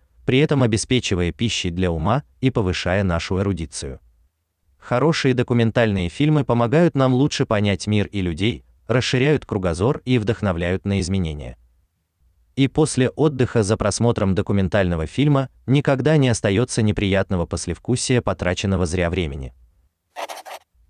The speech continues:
Заработать денег в интернете. Часто мы жалуемся на то, что мало зарабатываем, но при этом продолжаем тратить время на соцсети.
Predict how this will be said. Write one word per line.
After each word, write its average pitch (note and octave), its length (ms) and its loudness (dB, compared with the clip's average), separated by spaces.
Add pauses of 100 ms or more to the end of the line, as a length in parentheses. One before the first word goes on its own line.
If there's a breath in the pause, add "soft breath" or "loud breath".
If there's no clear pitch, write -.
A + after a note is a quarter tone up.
Заработать B2 580 0
денег A#2 340 0
в A#2 80 2
интернете. F#2 580 -2 (1000)
Часто E3 380 0
мы C3+ 140 4
жалуемся G#2 600 0
на F#2 140 0
то, D3 240 0 (100)
что - 200 -2
мало A#2+ 300 2
зарабатываем, E2+ 760 -2 (220)
но B2 160 0
при B2+ 160 0
этом C3 260 0
продолжаем G2+ 640 0
тратить F#2+ 420 -4
время F#2 400 -2
на F#2+ 120 -2
соцсети. - 640 -8